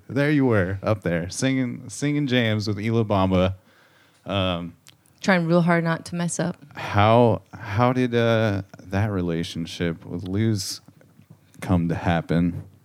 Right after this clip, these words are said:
Speaker 2: Um, pro-, probably an interview.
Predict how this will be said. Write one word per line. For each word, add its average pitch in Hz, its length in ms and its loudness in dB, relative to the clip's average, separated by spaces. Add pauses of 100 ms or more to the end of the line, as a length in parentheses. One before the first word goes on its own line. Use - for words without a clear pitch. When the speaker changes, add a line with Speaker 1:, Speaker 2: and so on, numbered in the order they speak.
(500)
Speaker 2:
Um, 196 880 0
pro-, - 220 -2 (160)
probably 220 760 -4 (200)
an - 120 -8
interview. 165 540 -6